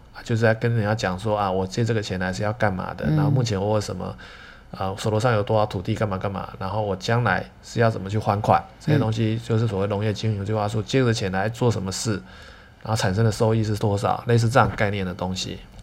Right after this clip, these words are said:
Speaker 1: 然后里面一定也就会提到利率啊，然后贷款期限跟所谓的贷款额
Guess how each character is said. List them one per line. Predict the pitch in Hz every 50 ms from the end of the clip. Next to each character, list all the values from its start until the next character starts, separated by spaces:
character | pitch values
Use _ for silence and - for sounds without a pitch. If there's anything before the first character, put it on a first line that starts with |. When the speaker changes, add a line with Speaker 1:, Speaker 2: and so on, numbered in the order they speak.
| - - -
Speaker 1:
然 | 113 107
后 | 110 135 135 131 123 117 - - - - - - - - -
里 | 131 123 113
面 | 131 160 151
一 | 139 127
定 | 139 143
也 | 135 113 107
就 | 104 131
会 | 120 120
提 | 117 117 110
到 | 110 110 110
利 | 117 120 107
率 | 104 117 110 101
啊， | 95 92 98 101 107 110 - - -
然 | - 104 104
后 | 113
贷 | - 123 120
款 | 117 104 95 92
期 | - - 101 95
限 | 98 - 120 110 101 95 95 92
跟 | - 104 101 104 104
所 | 107 - 95 95
谓 | 104 104 104
的 | 98 98 92
贷 | 92 - 120 113
款 | - 95 90
额 | -